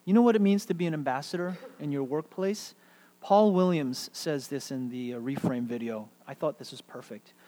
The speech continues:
So I'm just quoting him verbatim, and you can fill in the blanks here.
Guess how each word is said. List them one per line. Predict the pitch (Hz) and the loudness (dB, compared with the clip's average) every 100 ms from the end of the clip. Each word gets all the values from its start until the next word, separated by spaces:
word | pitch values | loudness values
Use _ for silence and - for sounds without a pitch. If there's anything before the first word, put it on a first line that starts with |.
| _ _ | _ _
So | - 143 | -6 -4
I'm | 143 | -4
just | 143 | -6
quoting | - 156 151 143 | -6 -2 0 0
him | 139 | -4
verbatim, | 123 120 135 131 117 | -6 -4 -4 -4 -4
and | |
you | 127 | -6
can | 131 | -10
fill | - 180 | -8 -6
in | 180 | -6
the | 131 | -6
blanks | 113 123 156 - | -8 -10 -10 -12
here. | 107 | -14